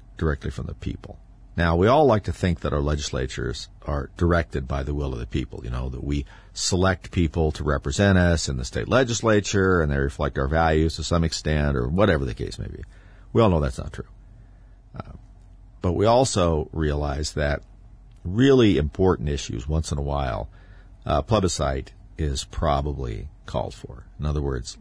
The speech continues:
let the people vote. Now, the left made a big deal out of this, uh, uh, one they had in Kansas on this issue.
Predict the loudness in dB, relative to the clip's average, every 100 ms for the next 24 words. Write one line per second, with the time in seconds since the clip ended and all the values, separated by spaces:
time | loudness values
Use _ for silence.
0 | 0 2 2 -2 -4 -4 -4 -6 -6 -8
1 | -8 -14 -20 -20 -4 2 4 6 4 2
2 | 2 2 4 2 2 4 4 4 2 0
3 | -2 -4 -4 -4 -4 -6 -10 -16 -20 -20
4 | -20 -20 -20 -20 -20 -10 -8 -8 -6 2
5 | 4 4 4 2 0 -4 -2 0 2 0
6 | -4 -12 -12 -6 -6 -4 -6 -6 -8 -10